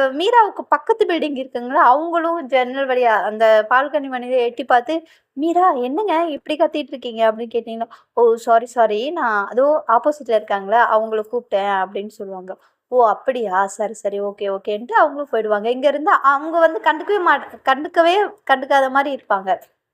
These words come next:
ஷீலா. மறுபடியும், "ம்ஹும், இது இப்படியே விட்டா கதைக்கு வேலைக்கு ஆகாதுன்னு" மறுபடியும் கத்துவாங்க, "ஏய் டால்ஃபின்" அப்படின்னு கத்துவாங்க. அப்போ அவங்க இருந்துட்டு, "என்ன உங்க பிரச்சனை?" அப்படின்னு கேட்பாங்க. "ஆமா, நீ தான் பேர் சொல்லல, அதான் உன்னை டால்ஃபின்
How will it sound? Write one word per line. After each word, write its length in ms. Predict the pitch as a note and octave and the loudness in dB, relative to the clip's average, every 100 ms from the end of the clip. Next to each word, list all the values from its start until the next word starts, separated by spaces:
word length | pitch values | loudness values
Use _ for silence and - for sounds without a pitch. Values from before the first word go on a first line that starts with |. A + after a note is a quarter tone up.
| _ _ _ _ - - | _ _ _ _ -18 -6
ஷீலா. 280 | C4 A3+ - - _ _ | 0 0 0 -6 _ _
மறுபடியும், 640 | C4 D4 D#4 E4+ D#4+ E4 - _ _ | 0 0 0 0 0 -4 -8 _ _
"ம்ஹும், 420 | A#3 A#3+ A#3 B3 - A3 | -10 -8 -8 -10 -10 -6
இது 100 | A#3 | -6
இப்படியே 240 | A3+ A3 C4+ | -4 0 2
விட்டா 240 | A#3+ C#4 A4 F#4+ C4 | 2 0 2 2 2
கதைக்கு 280 | A3 A3+ A3+ A3 | 0 0 2 4
வேலைக்கு 260 | A3 A3+ | 4 4
ஆகாதுன்னு" 400 | G#3 G#3 G#3 F#4 F#4 D#4+ | 4 4 2 0 0 2
மறுபடியும் 400 | D#4 G4 G4 E4 | 2 2 -6 -4
கத்துவாங்க, 500 | B3+ - G#3+ G#3 B3 C4+ - _ - | -4 2 2 4 2 0 -4 _ 4
"ஏய் 180 | C#5 B4 D4 - | 6 6 4 4
டால்ஃபின்" 380 | G#4 B4+ A#4+ B3+ - C4+ | 4 6 4 4 -2 -2
அப்படின்னு 260 | C#4 F4 G4+ | -2 -4 0
கத்துவாங்க. 420 | D4+ B3+ G#3+ G3+ G#3 - - D4+ | 0 2 0 0 -10 -10 0 0
அப்போ 200 | - F#4 D4+ | 4 6 6
அவங்க 320 | B3+ C#4+ B3+ C4 | 6 4 0 0
இருந்துட்டு, 260 | C#4+ F4+ A4 - - - C4+ | 0 0 0 -2 -20 -10 2
"என்ன 160 | E4 C5+ C#5+ | 2 4 2
உங்க 140 | A4+ F#4 | 0 0
பிரச்சனை?" 440 | D4+ D4+ - D4 D4 | 0 2 0 0 0
அப்படின்னு 260 | B3+ C4+ D4 | 0 -2 -2
கேட்பாங்க. 360 | B3+ B3+ G#3+ A#3 E4 - _ _ F4 | -2 0 -2 0 -2 -2 _ _ 2
"ஆமா, 220 | C5 E4 D4 D#4+ | 4 2 0 -2
நீ 80 | D#4 A#4+ | 2 2
தான் 120 | B4 | 2
பேர் 200 | G#4+ B4 G4 | 0 0 2
சொல்லல, 320 | D#4 G#3+ G3+ A3+ | 2 4 4 4
அதான் 220 | A3+ - B4+ | 4 4 4
உன்னை 140 | A#4+ F4+ | 4 4
டால்ஃபின் 360 | D#4 D#4+ G4 | 4 2 -6